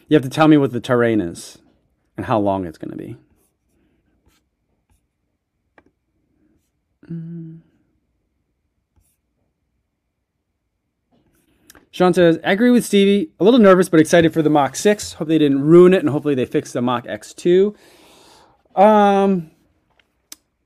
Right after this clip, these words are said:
yeah, I mean, I don't know. I don't know what's gonna, I'm very curious as to what those are gonna feel like. Um, the new design language is very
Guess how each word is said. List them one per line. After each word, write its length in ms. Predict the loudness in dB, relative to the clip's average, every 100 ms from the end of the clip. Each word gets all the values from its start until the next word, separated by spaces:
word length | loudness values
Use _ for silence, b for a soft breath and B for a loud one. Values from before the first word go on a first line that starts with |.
| _
yeah, 360 | 0 2 2 -2 -2
I 100 | 6
mean, 160 | 6
I 120 | 8 6
don't 140 | 6
know. 320 | 6 4 0 _ _ -2
I 40 |
don't 180 | 2 4
know 120 | 4
what's 160 | 2 2
gonna, 180 | 0 0
I'm 300 | 0 0 4
very 260 | 8 8 6
curious 380 | 4 4 4
as 140 | 0 0
to 60 |
what 140 | -2 0
those 180 | 0 0
are 40 |
gonna 180 | -2 -2
feel 240 | -4 0
like. 300 | 0 -2 -8 b b b b b _
Um, 760 | -2 0 0 -2 -2 -4 -8 -14 _ _ _ _ _
the 100 | 4
new 160 | 6
design 380 | 6 6 6 4
language 340 | 2 2 2 2
is 120 | 2
very 300 | 4 4